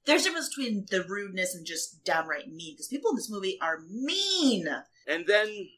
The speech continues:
Speaker 2: we, yeah, he's, he, he meets his roommates, and his roommates are all dicks.
Speaker 1: Ugh, they're the
Speaker 2: They're the
Speaker 1: worst.
Speaker 2: worst.
Speaker 1: They are the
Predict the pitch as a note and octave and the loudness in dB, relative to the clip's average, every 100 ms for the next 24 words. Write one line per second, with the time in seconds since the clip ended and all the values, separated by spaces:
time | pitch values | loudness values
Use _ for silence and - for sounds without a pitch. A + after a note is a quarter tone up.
0 | _ _ _ _ F3 G3 E3 D#3+ C3 - | _ _ _ _ -2 0 4 8 8 6
1 | G3 F#3 - - _ - F3 D#3 E3+ G3+ | -4 -6 -8 -8 _ -10 -10 -10 -6 0
2 | A#3 A3+ E3 C3+ C3+ G3+ G3+ G#3 G3+ G3 | 0 0 -2 0 6 6 6 4 4 4
3 | - B2+ G2 B2 E3 F3 E3+ - E3 D#3 | -2 -6 -6 -2 -2 0 -4 -4 -6 -4
4 | D#3 - _ - D3+ E3+ E3+ - - _ | -4 -10 _ 0 2 2 -2 -6 -8 _
5 | _ - F#3+ F3+ E3+ F3+ F3+ E3+ E3+ G#3 | _ -14 -6 -2 4 6 8 8 10 10
6 | G3 - G3 G3 F3+ | 8 4 -2 -4 -8